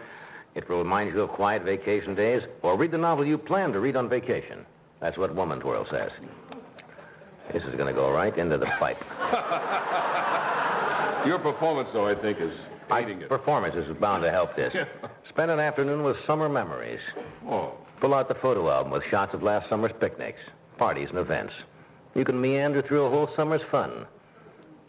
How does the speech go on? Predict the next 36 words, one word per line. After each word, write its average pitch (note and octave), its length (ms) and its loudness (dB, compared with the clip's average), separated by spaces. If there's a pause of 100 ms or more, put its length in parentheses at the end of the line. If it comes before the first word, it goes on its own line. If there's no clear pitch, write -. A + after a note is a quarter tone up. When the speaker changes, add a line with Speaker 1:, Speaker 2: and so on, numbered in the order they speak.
(560)
Speaker 1:
by C2 100 2
going E2 340 0
through E2+ 140 2
your D#2+ 120 4
album. G1+ 380 0
That's - 180 -8
one A1+ 120 0
of A#1+ 60 2
the A#1+ 60 0
things G#1 220 -6
they G1+ 140 -6 (480)
think F#3 220 0
spring. G#2+ 380 -2 (1600)
You C#2+ 60 -6
see, A1+ 300 -4 (500)
bright, F2 240 4
fresh F#2 240 -2
colors A2 400 2
will E2 160 0
go F2 140 2
<laughs> - 20 0
far A#2+ 260 0
to F#2+ 80 0
brighten G2+ 320 2
up G2+ 140 -2
your E2 80 0
mood. G2 280 4
I'm D2+ 120 -4
going D2+ 240 0
right E2+ 180 2
in A2 60 -4
the G#2 60 0
toilet. C#2 320 2 (280)
Speaker 2:
<laughs> - 20 -2
Speaker 1:
It's, - 2000 -2
uh, F#2 420 2